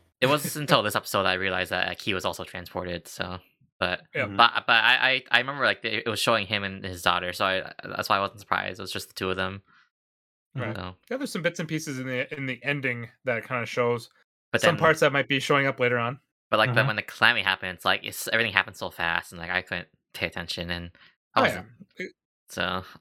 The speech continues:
Speaker 2: it,
Speaker 1: I'll
Speaker 2: well, and
Speaker 1: just,
Speaker 2: the
Speaker 1: I'll
Speaker 2: whole
Speaker 1: just
Speaker 2: thing, too,
Speaker 1: wait
Speaker 2: is, like
Speaker 1: for the anime to just tell us.
Speaker 2: Yeah, 'cause basically, like, how, like, they, when they, in the anime, they basically just kinda showed us the calamity, but they, they were kinda just getting bits and pieces of the calamity, like, you know, it's like how, like, how much it's actually affected,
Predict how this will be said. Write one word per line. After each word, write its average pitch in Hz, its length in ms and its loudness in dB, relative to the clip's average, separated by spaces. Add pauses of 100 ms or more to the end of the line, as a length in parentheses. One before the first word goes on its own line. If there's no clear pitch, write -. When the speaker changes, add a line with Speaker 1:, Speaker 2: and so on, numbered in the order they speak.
(160)
Speaker 2:
it, 98 120 -6
Speaker 1:
I'll 110 120 4
Speaker 2:
well, - 0 -
and 113 120 0
Speaker 1:
just, 214 160 6
Speaker 2:
the 185 60 6
Speaker 1:
I'll 208 80 8
Speaker 2:
whole - 80 4
Speaker 1:
just 190 140 2
Speaker 2:
thing, 202 80 6
too, - 20 -
Speaker 1:
wait 165 60 4
Speaker 2:
is, 127 80 2
like 127 160 2 (480)
Speaker 1:
for 92 160 4
the 90 80 2
anime 92 280 -2
to - 80 -6
just - 220 0
tell 92 200 0
us. 98 240 -2 (640)
Speaker 2:
Yeah, 220 180 4
'cause 170 160 -6
basically, 220 300 4
like, 165 260 4 (160)
how, 160 240 2
like, 151 180 2
they, 135 320 4
when 143 160 -2
they, 131 240 2
in 139 80 -4
the 139 140 2
anime, 143 260 4
they 123 60 0
basically 131 300 -2
just 117 160 -8
kinda 127 160 2
showed 135 320 0
us 131 80 -6
the 135 80 -6
calamity, 123 400 0
but 113 160 -2
they, 113 260 2 (300)
they 143 80 6
were 143 160 4
kinda 156 180 4
just 131 140 -6
getting 135 200 4
bits 127 220 -2
and 127 100 -6
pieces 127 300 -6
of 117 160 -6
the 127 80 0
calamity, 131 420 2
like, 120 220 0
you 139 60 -8
know, 117 120 -6
it's 110 160 -8
like 117 140 -2
how, 110 460 -2
like, 120 140 -2
how 131 120 -4
much 120 260 -2
it's 117 120 -6
actually 117 280 -2
affected, 113 400 -2